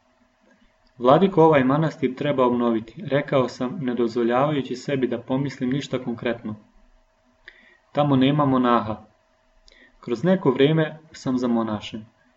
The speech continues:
i u duši je postepeno počela da sazreva misao da treba da se pozabavim tim manastirom,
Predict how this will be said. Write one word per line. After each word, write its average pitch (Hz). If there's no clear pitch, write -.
i 131
u 123
duši 156
je 147
postepeno 139
počela 143
da 117
sazreva 135
misao 139
da 120
treba 135
da 123
se 117
pozabavim 120
tim 127
manastirom, 123